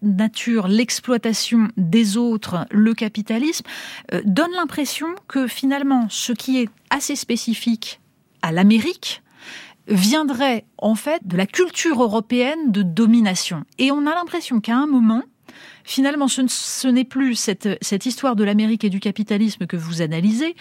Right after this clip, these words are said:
mais simplement le fait que les Européens domineraient les autres races.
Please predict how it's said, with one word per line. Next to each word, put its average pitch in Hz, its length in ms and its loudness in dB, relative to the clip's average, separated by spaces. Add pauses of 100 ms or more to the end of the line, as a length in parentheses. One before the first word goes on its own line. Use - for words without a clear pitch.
(440)
mais 247 460 4
simplement 226 600 0
le 247 180 2
fait 240 360 -4
que 196 300 0 (300)
les 226 380 2
Européens 214 680 0 (200)
domineraient 240 800 2 (140)
les 208 320 2
autres 220 240 -2
races. 185 400 -4